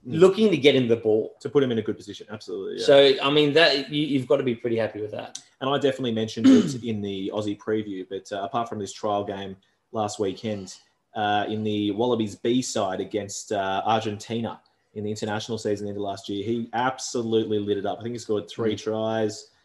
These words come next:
Speaker 1: against the Pumas side. Like, he was killing it.
Speaker 2: He,
Speaker 1: So
Speaker 2: he runs like he's a lot bigger than he is, 'cause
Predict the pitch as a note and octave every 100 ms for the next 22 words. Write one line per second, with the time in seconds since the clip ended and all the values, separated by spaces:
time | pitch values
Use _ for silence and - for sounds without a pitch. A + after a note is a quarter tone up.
0 | _ - G#2+ A2 A2 - - - _ A#2
1 | - B2+ B2+ B2+ - C#3+ C3 C3 B2 A2
2 | B2 G#2 F2+ - - A2+ F#2+ F2 - F#2+
3 | F#2+ E3 F3 E3+ G#3 A3 A3 G3 E3+ C#3
4 | C3 B2 B2 B2+ B2+ - A#2+ B2 A2+ A2
5 | B2 A#2 - A2+